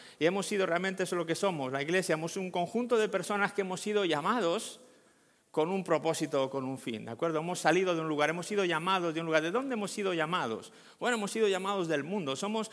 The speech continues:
somos como una especie de Moiséses, por así decirlo. ¿Recuerdas la vida de Moisés?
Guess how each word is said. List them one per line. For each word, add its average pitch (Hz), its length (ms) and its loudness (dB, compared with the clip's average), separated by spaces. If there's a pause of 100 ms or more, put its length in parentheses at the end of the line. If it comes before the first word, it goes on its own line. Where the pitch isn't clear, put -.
(140)
somos 214 280 2
como 208 200 0
una 202 100 2
especie 202 320 2
de 170 100 2
Moiséses, 143 920 -4 (320)
por 139 140 -2
así 131 220 -2
decirlo. 123 520 -4 (720)
¿Recuerdas 170 720 2
la 202 80 8
vida 196 220 4
de 175 80 2
Moisés? 202 600 0